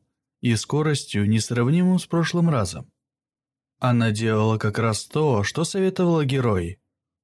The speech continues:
Она просто дала волю своим инстинктам и нападала изо всех сил.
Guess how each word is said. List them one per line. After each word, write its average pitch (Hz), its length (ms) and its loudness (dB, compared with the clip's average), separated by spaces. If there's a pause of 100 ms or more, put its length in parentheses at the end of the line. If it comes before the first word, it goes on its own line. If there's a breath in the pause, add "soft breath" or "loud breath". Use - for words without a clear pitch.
Она 123 240 2
просто 151 420 -2
дала 110 300 2
волю 175 280 2
своим 185 280 0
инстинктам 123 760 -2 (880)
и 127 80 0
нападала 117 760 0
изо 113 240 -2
всех 185 240 -4
сил. 92 420 -6